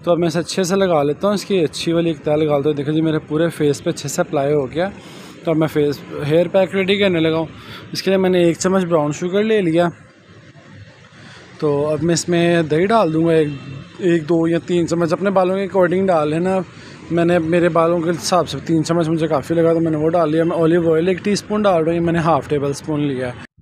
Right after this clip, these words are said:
इसके बाद मैं इसमें डालूँगा हल्दी। हल्दी बहुत अच्छी होती है, हल्दी एंटी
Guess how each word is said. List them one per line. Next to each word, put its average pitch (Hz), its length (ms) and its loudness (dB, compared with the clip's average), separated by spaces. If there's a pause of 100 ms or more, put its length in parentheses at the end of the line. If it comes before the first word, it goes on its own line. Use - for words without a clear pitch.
(560)
इसके 180 240 0
बाद 196 260 2
मैं 202 80 4
इसमें 190 200 2
डालूँगा 160 340 2
हल्दी। 139 320 0
हल्दी 135 280 2
बहुत 123 300 0
अच्छी 165 200 -2
होती 147 200 -2
है, 147 80 2
हल्दी 131 260 -2
एंटी 127 280 -6